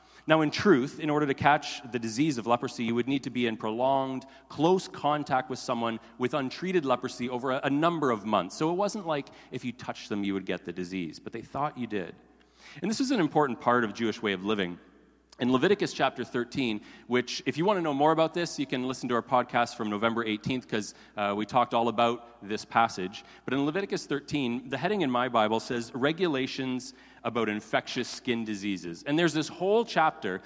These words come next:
that has to do what happens if you find someone with a skin disease. So I'll just read the first couple verses for you here. The Lord said to Moses and Aaron, "When anyone has a swelling or a rash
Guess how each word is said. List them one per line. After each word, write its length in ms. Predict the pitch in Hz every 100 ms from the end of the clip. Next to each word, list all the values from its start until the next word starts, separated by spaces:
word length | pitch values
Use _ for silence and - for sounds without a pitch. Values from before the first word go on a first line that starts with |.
| - -
that 100 | 135
has 160 | 135
to 100 | 135
do 140 | 127 131
what 380 | 127 151 190
happens 440 | 175 160 - 120 120
if 120 | 123
you 80 | 123
find 300 | 139 131 135
someone 420 | - 104 101 104 - -
with 220 | 113 120
a 80 | 113
skin 280 | - 113 110
disease. 420 | 104 92 87 - -
So 140 | -
I'll 80 | 196
just 160 | 190 147
read 160 | 139
the 80 | 127
first 200 | 127 113
couple 200 | 123 113
verses 340 | 98 104 104 -
for 160 | 98
you 100 | 92
here. 240 | 92 87 - - _ _ _ _ _ _ _ _ - - -
The 80 | 147
Lord 240 | 165 202
said 180 | 208 208
to 40 | 185
Moses 380 | 170 165 156 160
and 100 | 143
Aaron, 360 | 139 117 87 - - _ - _
"When 160 | 143 196
anyone 340 | 220 240 208
has 160 | 185 165
a 40 |
swelling 640 | - - 160 165 170 196 196 - -
or 140 | 131 139
a 60 | 127
rash 640 | 120 107 117 - - -